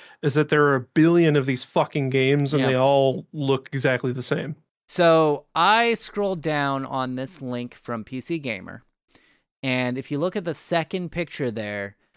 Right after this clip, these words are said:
Speaker 2: it shows a picture and the, the tagline underneath says, "Me riding my giant tamed bird while other giant birds hang around my house in Icarus." So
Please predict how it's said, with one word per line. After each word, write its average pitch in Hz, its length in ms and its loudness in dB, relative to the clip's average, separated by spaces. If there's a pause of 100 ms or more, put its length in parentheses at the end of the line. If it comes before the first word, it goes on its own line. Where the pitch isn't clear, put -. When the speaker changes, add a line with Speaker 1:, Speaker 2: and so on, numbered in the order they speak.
(180)
Speaker 2:
it 131 400 -4 (100)
shows 160 320 -4
a 175 60 -4
picture 147 420 -6
and 131 160 -4
the, 120 160 -6 (360)
the 131 100 -6
tagline 165 560 -2
underneath 139 440 -8
says, 120 280 -4
"Me 160 240 -2
riding 165 440 0
my 135 140 -2
giant 151 460 -4
tamed 151 460 -8
bird 117 460 -2 (400)
while 135 380 4
other 190 280 2
giant 139 440 0
birds 123 440 -4
hang 160 280 -6
around 151 300 0
my 135 160 -6
house 127 380 -6
in 120 140 -6
Icarus." 110 640 -10 (1600)
So 135 800 4